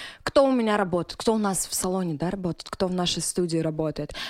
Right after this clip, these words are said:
Это красивые, классные девушки, которые... м,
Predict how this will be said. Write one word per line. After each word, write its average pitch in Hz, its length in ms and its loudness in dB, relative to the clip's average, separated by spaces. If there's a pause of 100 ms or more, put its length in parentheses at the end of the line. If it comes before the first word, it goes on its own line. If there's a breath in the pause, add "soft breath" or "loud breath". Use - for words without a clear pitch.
(100)
Это 202 140 -2
красивые, 208 680 0
классные 190 560 0
девушки, 180 500 0
которые... 185 840 2
м, 175 560 0